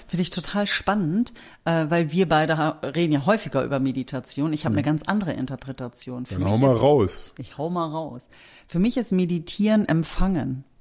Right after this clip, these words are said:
Speaker 1: Also möglichst gedankenlos zu sein, was mir natürlich nicht, äh,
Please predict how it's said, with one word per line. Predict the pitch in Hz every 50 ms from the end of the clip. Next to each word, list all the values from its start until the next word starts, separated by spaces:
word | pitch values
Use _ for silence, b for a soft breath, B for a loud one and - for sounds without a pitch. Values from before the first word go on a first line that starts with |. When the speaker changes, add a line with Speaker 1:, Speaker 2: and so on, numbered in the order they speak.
| _ - _ _ _ _ b b b b b b b b
Speaker 1:
Also | - 147 139 143 147 143 139 B B B B B _ -
möglichst | 160 165 180 214 240 240 - 226 214 214 233 247 - - - - _ -
gedankenlos | - 165 139 - 147 170 214 - - 202 180 165 170 185 226 - - -
zu | - - 214
sein, | 202 214 214 226 240 254 285 349 - - _ _ _ _
was | - 135 - -
mir | 156 143
natürlich | 139 131 - - 151 147 143 -
nicht, | 151 139 - - - -
äh, | 147 143 139 131